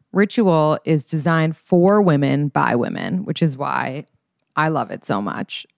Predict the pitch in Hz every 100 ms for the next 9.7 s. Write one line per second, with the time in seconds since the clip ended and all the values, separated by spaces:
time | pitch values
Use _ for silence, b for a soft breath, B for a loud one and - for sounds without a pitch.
0 | _ 160 - 175 165 160 151 151 147 156
1 | 160 190 175 147 - - - - - _
2 | 113 143 151 160 - 170 - 131 143 -
3 | - 151 139 - - - - 127 135 -
4 | - - - b b _ _ 247 262 294
5 | 277 277 190 233 277 214 131 160 110 -
6 | 135 - 50 50 - - - - 156 117
7 | - 58 - b b b b - 202 185
8 | 190 208 214 202 214 214 214 202 180 -
9 | 180 160 170 175 175 147 151